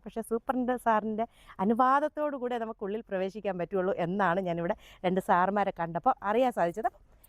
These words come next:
എൻ്റെ പ്രിയ, പ്രിയ സുഹൃത്തുക്കളെ, എൻ്റെ പ്രിയ സുഹൃത്തുക്കളെ, വീഡിയോ ഇഷ്ടമായാൽ ലൈക്ക് ചെയ്യണം കേട്ടോ, ഷെയർ ചെയ്യുക, സബും ചെയ്യാണ്ട് പോകരുത്. അടുത്ത പുതിയ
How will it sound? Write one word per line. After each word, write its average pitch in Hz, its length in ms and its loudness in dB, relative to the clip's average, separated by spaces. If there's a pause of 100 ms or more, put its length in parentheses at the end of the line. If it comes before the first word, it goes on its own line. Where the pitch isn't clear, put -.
(120)
എൻ്റെ 403 180 2
പ്രിയ, 330 100 2 (140)
പ്രിയ 311 240 4
സുഹൃത്തുക്കളെ, 320 460 2
എൻ്റെ 254 180 -10
പ്രിയ 269 200 -10
സുഹൃത്തുക്കളെ, 254 480 -10
വീഡിയോ 349 280 -4
ഇഷ്ടമായാൽ 254 420 0
ലൈക്ക് 214 200 0
ചെയ്യണം 180 220 -4
കേട്ടോ, 190 200 -4 (340)
ഷെയർ 277 240 4
ചെയ്യുക, 262 220 0 (580)
സബും 269 400 0
ചെയ്യാണ്ട് 262 380 0 (100)
പോകരുത്. 220 360 -2
അടുത്ത 226 160 -6 (100)
പുതിയ 294 160 -4